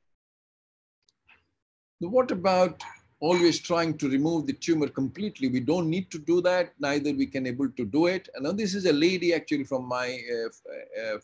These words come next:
neighboring country, Pakistan, who had this tumor, who one neurosurgeon had gone in there, but there was some,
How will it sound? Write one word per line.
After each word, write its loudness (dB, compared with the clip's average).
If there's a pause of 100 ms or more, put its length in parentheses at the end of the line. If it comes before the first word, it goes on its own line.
neighboring 0
country, -2
Pakistan, -4
who 0
had 0
this 0
tumor, 0 (540)
who 0
one -2
neurosurgeon 0
had -8
gone 0
in -4
there, 0 (120)
but -2
there 2
was 0
some, -2